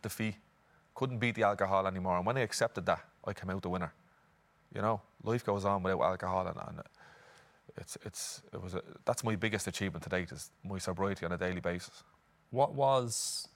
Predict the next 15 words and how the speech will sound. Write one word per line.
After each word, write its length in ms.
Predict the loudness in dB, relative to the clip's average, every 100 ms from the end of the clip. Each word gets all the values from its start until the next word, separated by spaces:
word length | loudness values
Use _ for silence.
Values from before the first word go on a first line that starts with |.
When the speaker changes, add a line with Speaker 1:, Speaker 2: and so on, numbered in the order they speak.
| -6
Speaker 2:
'cause 160 | 2
obviously 300 | 2 2 -4 -6 -14 _ -2
there 100 | 0
are 40 |
two 200 | 0 -4
huge 380 | -4 -2 -2 -2
moments, 580 | -2 0 -2 -6 -8 -8
you 120 | -4
know, 160 | -2 -2
the, 180 | -2 -6
the 100 | 0
loss 240 | 4 4 2
of 80 | -2
a 80 |
friend, 500 | 0 2 2 0 -4